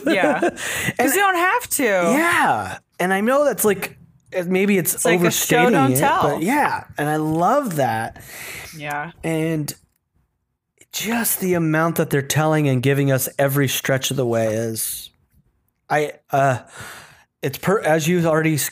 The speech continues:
Speaker 2: said, it's perfect storytelling. I absolutely
Speaker 1: So cool.
Speaker 2: love it.
Speaker 1: And it's just, you get to have fun with these, like, three,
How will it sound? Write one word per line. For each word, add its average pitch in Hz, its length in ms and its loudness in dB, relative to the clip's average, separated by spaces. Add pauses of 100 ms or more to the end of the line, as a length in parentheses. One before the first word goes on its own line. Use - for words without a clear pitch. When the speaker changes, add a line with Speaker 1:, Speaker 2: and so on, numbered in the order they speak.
Speaker 2:
said, 120 380 0
it's 113 140 -4
perfect 131 500 -4
storytelling. 98 800 -10 (160)
I 123 60 -8
absolutely 123 640 -2
Speaker 1:
So 104 60 -4
cool. 98 80 -6
Speaker 2:
love 95 160 -10
it. 65 100 -20 (1160)
Speaker 1:
And 240 160 0
it's 247 120 -4
just, - 220 -6
you 285 100 -4
get 294 160 -4
to 330 100 0
have 233 260 0
fun 196 680 -4
with 185 240 -4
these, 180 340 -6
like, 165 280 -4
three, 170 500 -6